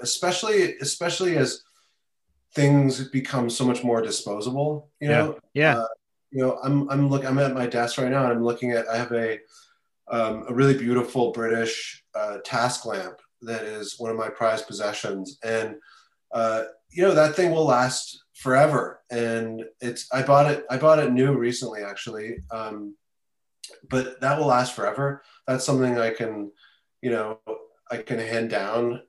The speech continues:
Speaker 1: and, uh,
Speaker 2: Yeah.
Speaker 1: uh, it's, it will never, it, I, I, it's not that it's just so well made, but I have such satisfaction
Speaker 2: Right.
Speaker 1: i-, with this thing that it, I will never have to buy another task lamp again,
Speaker 2: <laughs> Right,
Speaker 1: you know?
Speaker 2: right. So
Speaker 1: There's
Speaker 2: you're
Speaker 1: no,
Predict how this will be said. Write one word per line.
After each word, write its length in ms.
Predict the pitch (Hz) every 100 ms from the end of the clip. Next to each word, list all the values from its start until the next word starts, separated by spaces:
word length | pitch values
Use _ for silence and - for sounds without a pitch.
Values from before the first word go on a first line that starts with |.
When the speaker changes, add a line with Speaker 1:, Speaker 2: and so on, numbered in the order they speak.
| 113
Speaker 1:
and, 380 | 107 104 104 104
uh, 380 | 104 98 98 95 -
Speaker 2:
Yeah. 200 | - 117
Speaker 1:
uh, 180 | 104 101 - - _
it's, 180 | 117 -
it 180 | 131 135
will 140 | 139
never, 300 | 143 151 151
it, 220 | 151 147 -
I, 180 | 143 -
I, 180 | 143 - - -
it's 140 | 147 202
not 200 | 214 220
that 100 | 208
it's 160 | 196
just 260 | - 147 147
so 160 | 156
well 240 | 139 120 117
made, 380 | 104 113 143 131
but 180 | 123
I 60 | 120
have 120 | 131
such 440 | - 143 139 - -
satisfaction 1000 | 131 - - 120 104 113 151 151 156 - _ - -
Speaker 2:
Right. 280 | 135 117 -
Speaker 1:
i-, 60 | - _ _ -
with 160 | 135 151
this 200 | 151 -
thing 500 | 160 165 165 151 127
that 340 | 135 131 - _ 143
it, 120 | 139 143
I 120 | 151
will 160 | 156
never 260 | 151 156 156
have 220 | 139 139
to 40 | 139
buy 200 | 127 123
another 260 | 120 113
task 380 | - 110 110 -
lamp 200 | 98 95
again, 220 | - -
Speaker 2:
<laughs> 180 | 208 -
Right, 120 | 180 -
Speaker 1:
you 60 |
know? 100 | 135 -
Speaker 2:
right. 200 | 147 - - - -
So 140 | 185
Speaker 1:
There's 120 | 180
Speaker 2:
you're 180 | 202 165
Speaker 1:
no, 120 | 160